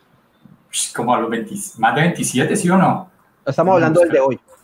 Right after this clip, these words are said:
Speaker 2: Estamos hablando del de ahora.
Speaker 1: Pero
Speaker 2: No.
Speaker 1: si tiene veintidós, ¿cuánto le puede
Speaker 2: Vamos a
Speaker 1: ganar?
Speaker 2: hablar del, del pasado y del futuro, no, otro programa. Aquí estamos hablando del de hoy. Si mañana gana Egan, me pongo la de la selección Colombia y cuelgo bandera, hijuepucha.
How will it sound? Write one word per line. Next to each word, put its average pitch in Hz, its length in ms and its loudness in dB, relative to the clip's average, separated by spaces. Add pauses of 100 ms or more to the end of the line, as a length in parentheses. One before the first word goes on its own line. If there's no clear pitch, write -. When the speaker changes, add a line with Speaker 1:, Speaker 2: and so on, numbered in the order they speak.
(320)
Speaker 2:
Estamos 175 340 0
hablando 165 300 2
del 151 100 4
de 131 80 0
ahora. 123 280 -2 (960)
Speaker 1:
Pero - 280 -4
Speaker 2:
No. 139 120 2
Speaker 1:
si 117 60 0
tiene 139 160 0
veintidós, 147 440 2
¿cuánto 156 220 0
le 147 80 2
puede 147 180 2
Speaker 2:
Vamos - 80 2
a 165 40 4
Speaker 1:
ganar? 160 200 2
Speaker 2:
hablar 151 80 -6
del, 170 160 -4
del 151 160 -2
pasado 196 440 2
y 202 40 4
del 175 120 -2
futuro, 196 420 2
no, 147 240 0
otro 139 220 -2
programa. 143 500 0
Aquí 120 200 -6
estamos 180 280 0
hablando 156 260 0
del 156 100 2
de 143 100 0
hoy. 113 200 -2 (840)
Si 151 180 -2
mañana 180 500 2
gana 202 540 0
Egan, 233 360 2
me 156 120 0
pongo 165 300 0
la 180 120 4
de 170 80 2
la 156 80 2
selección 151 400 -4
Colombia 202 380 0
y 160 80 -2
cuelgo 170 320 0
bandera, 147 400 2
hijuepucha. 127 440 -6